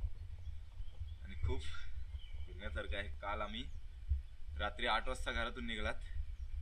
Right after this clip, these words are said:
तर हा माझा मित्र आहे इकडे, नामदेव. तर सहज आलो त्याच्यासोबत,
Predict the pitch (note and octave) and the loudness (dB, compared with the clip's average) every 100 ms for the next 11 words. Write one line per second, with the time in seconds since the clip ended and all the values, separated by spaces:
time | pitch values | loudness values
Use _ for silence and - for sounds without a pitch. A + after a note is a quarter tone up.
0 | - - F2+ F#2+ F#2+ G2+ G2 - A2 G#2 | 0 -2 -2 -2 0 0 -2 0 0 0
1 | G2+ G#2+ - - - - - - - F2+ | 0 -2 0 0 0 -2 -2 -2 -2 -4
2 | F#2+ G2+ A2+ A2 - - - - - - | -2 0 -2 -2 -6 -4 -6 -6 -6 -6
3 | - - - - - - - - - A#2+ | -6 -4 -4 -4 0 0 0 -2 0 2
4 | B2+ - A#2 A#2 A#2+ A#2 - - - - | 0 2 2 4 12 12 12 12 12 12
5 | - | 12